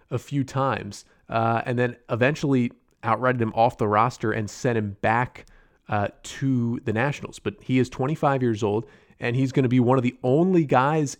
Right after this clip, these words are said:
in this Rule five draft who actually has big league experience. He threw five and a third innings for the Marlins last year, and it, and it, it didn't go great, but it wasn't a huge sample size. He's got good stuff, um, and a lot of people speak pretty highly about him.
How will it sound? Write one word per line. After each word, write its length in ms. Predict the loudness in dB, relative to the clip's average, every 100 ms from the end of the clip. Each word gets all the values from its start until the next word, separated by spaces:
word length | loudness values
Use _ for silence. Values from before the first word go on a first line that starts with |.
| -6
in 200 | -2 0
this 240 | -2 -2
Rule 140 | -4
five 240 | 0 0 0
draft 240 | -2 -2
who 100 | -4 -4
actually 400 | -4 -4 -6 -4
has 160 | -4
big 280 | -4 -4 -4
league 200 | -4 -6 -8
experience. 640 | -14 -6 -4 -2 -2 -6
He 200 | -8 -10 -10 -20 _
threw 220 | -8 -4 -4
five 360 | 2 4 4
and 100 | 2
a 20 |
third 280 | 0 2 0 0
innings 400 | -2 -2 -4 -10 _ _ _
for 140 | -4
the 80 | -2
Marlins 420 | 0 2 0 0
last 320 | 0 -2 -4
year, 160 | -6 -4
and 80 | -4
it, 140 | -8 -8
and 140 | -8
it, 140 | -8 _ -12
it 120 | -12 _ -6
didn't 200 | -4 -2
go 140 | -2
great, 500 | -4 -6 -4 -2 -4
but 140 | -6 -6
it 160 | -6
wasn't 260 | -2 -2 -2
a 160 | -8 -12 _
huge 300 | -8 -8 -6
sample 280 | -6 -6 -6
size. 280 | -6 -6 -6
He's 120 | -8
got 360 | -2 -2 -2
good 200 | -4 -4
stuff, 480 | -4 -4 -2 -2 -6 -20 -20 _ -10
um, 240 | -6 -4
and 80 | -2
a 40 |
lot 180 | 0 0
of 60 | 0
people 220 | -2 -4
speak 260 | -6 -8
pretty 180 | -4 -6
highly 380 | -4 -4 0 0
about 280 | 0 -2 -2
him. 140 | -4